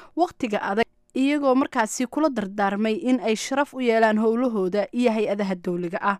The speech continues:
Ugu dambeyntiina, waxaa lagu xusay qoraalkaasi inay Soomaaliya u baahan tahay nabad iyo hoggaan siyaasadeed oo mas-uul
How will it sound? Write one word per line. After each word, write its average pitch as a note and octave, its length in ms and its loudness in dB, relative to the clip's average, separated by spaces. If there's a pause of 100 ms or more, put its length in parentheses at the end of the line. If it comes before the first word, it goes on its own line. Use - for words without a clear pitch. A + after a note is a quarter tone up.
(340)
Ugu C4+ 180 6
dambeyntiina, C#4 720 6
waxaa G3+ 240 4
lagu G#3 180 2
xusay A3+ 300 -4
qoraalkaasi A3 600 2
inay A3+ 180 2
Soomaaliya B3+ 580 4
u D#4 80 2
baahan A#3+ 360 4
tahay G#3+ 220 0
nabad A#3 320 2
iyo B3+ 160 2
hoggaan A#3 380 2
siyaasadeed G#3+ 680 0
oo G3 120 -2
mas-uul G3 500 -2